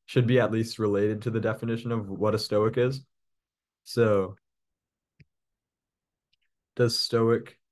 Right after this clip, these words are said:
mean that he does not complain to his uncle? That does seem pretty related, so I'm gonna underline that one. The stoic mean that he does not look at the other pa-, other patients? Nope, that's out of nowhere.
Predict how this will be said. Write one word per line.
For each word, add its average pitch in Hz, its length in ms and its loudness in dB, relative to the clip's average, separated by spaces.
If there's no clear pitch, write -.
mean 110 440 -2
that 104 280 -4
he 101 460 -4
does 107 240 0
not 113 200 -2
complain 107 420 -4
to 110 100 -4
his 101 160 0
uncle? 107 300 0
That 104 220 -2
does 107 260 -4
seem 131 200 -2
pretty 135 200 2
related, 104 460 0
so 101 120 -6
I'm 98 100 -4
gonna 95 180 -4
underline 92 380 -4
that 95 160 -6
one. 107 240 -6
The 110 80 -4
stoic 123 280 4
mean 120 180 2
that 113 160 2
he 113 80 2
does 104 180 0
not 104 240 -4
look 101 200 -2
at 107 120 0
the 104 100 -2
other 98 200 -2
pa-, 101 280 -2
other 101 180 -2
patients? 135 540 -2
Nope, 104 300 -2
that's 95 220 -6
out 104 180 0
of 104 60 -2
nowhere. 104 480 0